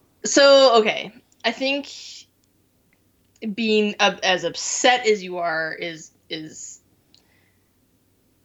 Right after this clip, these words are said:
I think you need to calm down. I think, and I know the best thing to say to someone who's furious is,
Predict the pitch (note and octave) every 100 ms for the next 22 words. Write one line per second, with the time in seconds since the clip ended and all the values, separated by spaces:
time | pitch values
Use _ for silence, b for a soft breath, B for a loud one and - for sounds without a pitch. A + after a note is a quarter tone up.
0 | _ _ _ _ _ _ _ A#3 A3+ A3+
1 | A#3 G#3+ G#3+ - D#3 A#2+ G#2+ - - _
2 | F3+ F3+ F3+ F3+ - - - - _ F3+
3 | F#3 F#3 G#3 A3+ A3+ F#3+ F#3 F3 G#3+ G3
4 | G#3+ - G#3+ F#3+ F#3 F3 F3 F3+ G3 G3
5 | G3+ F#3 F3+ F3+ E3 E3 G3 G#3+ F3+ -